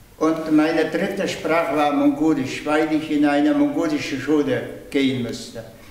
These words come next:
Und dann kam das Russisch hinzu als vierte Sprache und Deutsch war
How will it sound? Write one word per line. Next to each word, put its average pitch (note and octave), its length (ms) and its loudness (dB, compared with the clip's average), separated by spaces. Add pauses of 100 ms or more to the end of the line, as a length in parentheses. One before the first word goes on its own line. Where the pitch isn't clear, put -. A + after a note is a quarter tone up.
(140)
Und D#3 200 2
dann E3 240 0
kam F3+ 680 -4 (1300)
das D3+ 280 -6
Russisch D#3+ 540 -2
hinzu A#2+ 380 -6 (160)
als C3 220 -8
vierte D3+ 380 -4
Sprache C#3+ 600 -4 (380)
und C#3+ 220 -2
Deutsch D3+ 380 0
war D3+ 520 -2